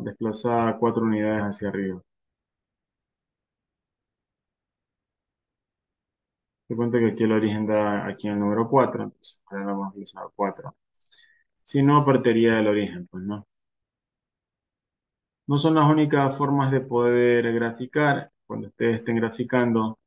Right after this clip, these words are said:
también podrían, eh, graficar funciones sinusoidales. Aquí va a ser importante. Ustedes pueden observar cómo se obtienen funciones sinusoidales. Vamos a ver si es posible.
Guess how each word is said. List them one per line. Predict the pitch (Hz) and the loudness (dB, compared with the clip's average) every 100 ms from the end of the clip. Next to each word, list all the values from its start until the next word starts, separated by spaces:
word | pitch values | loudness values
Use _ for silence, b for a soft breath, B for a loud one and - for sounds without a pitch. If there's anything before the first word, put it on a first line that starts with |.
| _ _ _ - | _ _ _ -8
también | 110 113 110 | -2 0 0
podrían, | 110 107 107 110 107 107 107 - | 2 2 4 2 0 -4 -8 -10
eh, | 101 95 95 - - | -6 -4 -6 -8 -10
graficar | 104 - 117 123 | -12 -8 -2 -2
funciones | 120 110 123 117 | -2 -4 -4 -2
sinusoidales. | 117 110 107 107 127 107 90 92 _ | -2 -4 -4 0 2 2 0 -10 _
Aquí | 113 - 127 123 | -14 -2 0 2
va | 120 | 0
a | |
ser | 113 120 | 0 -2
importante. | 113 117 117 127 101 104 - - _ _ _ _ _ _ _ _ _ _ _ _ | -2 -2 0 0 0 -4 -10 -12 _ _ _ _ _ _ _ _ _ _ _ _
Ustedes | - 113 110 | -2 0 2
pueden | 113 110 | 2 4
observar | 110 104 104 104 107 104 | 2 0 -4 0 -2 -2
cómo | - 110 113 113 | -2 0 0 -2
se | 113 | -4
obtienen | 98 - 107 104 104 | -4 -4 -2 -2 -4
funciones | 101 95 101 101 | -6 -6 -6 -6
sinusoidales. | 104 98 - 123 143 101 | -6 -8 -4 -2 0 -2
Vamos | 104 110 107 | -2 -2 -2
a | |
ver | 110 110 113 _ _ _ _ _ | -2 -2 -6 _ _ _ _ _
si | 113 | -10
es | 110 | -6
posible. | 113 107 - 120 104 101 | -6 -4 0 0 0 -4